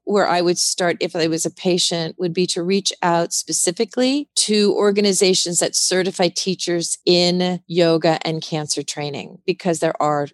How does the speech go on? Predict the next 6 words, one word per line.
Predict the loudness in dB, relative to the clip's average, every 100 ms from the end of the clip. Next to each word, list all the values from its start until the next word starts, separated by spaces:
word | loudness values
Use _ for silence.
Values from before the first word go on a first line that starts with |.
| -4
those | -2 -2
programs. | -2 -2 -2 -8 -8 -12 -12 _ _ _ -20 -20 -20 -12 -2
And | 0 2
then | 0
from | 0 -2 -2
there, | -2 2 4 4 2 0 -4